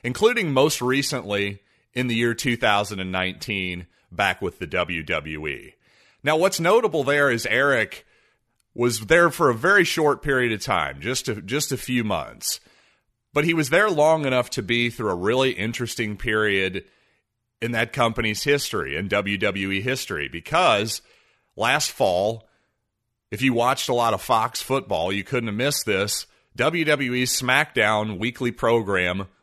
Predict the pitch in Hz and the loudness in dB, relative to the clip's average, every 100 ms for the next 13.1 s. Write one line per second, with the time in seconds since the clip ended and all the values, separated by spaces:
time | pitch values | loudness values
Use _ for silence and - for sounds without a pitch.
0 | _ - 127 135 - 120 131 131 104 - | _ -4 -2 -2 -4 -2 2 4 2 -2
1 | - - - _ - 76 90 135 147 127 | -10 -10 -10 _ -18 -10 0 2 2 2
2 | 123 117 117 113 110 85 104 123 117 85 | 2 4 2 0 -4 -4 0 2 0 0
3 | 139 135 143 117 113 104 107 113 - 113 | -2 0 0 2 0 0 0 0 0 0
4 | 107 - 110 104 98 95 95 - _ _ | 0 0 -4 -4 -2 -2 -2 -6 _ _
5 | - 127 120 127 120 131 107 101 98 98 | -4 0 2 0 -2 -2 0 0 -2 -6
6 | _ _ - 110 107 - 107 101 92 85 | _ _ -2 -2 0 2 4 4 2 -2
7 | 80 - - - - - _ _ - 151 | -6 -8 -14 -12 -14 -14 _ _ -4 0
8 | 180 151 120 123 143 139 127 120 113 95 | 2 2 0 0 2 2 2 2 2 2
9 | 107 98 92 95 92 95 98 - 85 92 | 0 0 0 0 2 -2 -4 -6 -2 0
10 | 101 - 107 101 90 117 107 110 101 92 | 0 -2 -2 -2 -2 -2 0 -2 0 -2
11 | 90 85 - 101 98 120 117 - 95 82 | -2 -6 -4 -4 -2 2 2 0 -4 -6
12 | 71 76 92 76 71 67 62 - 67 53 | -8 -8 -2 -2 -2 -8 -10 -12 -14 -16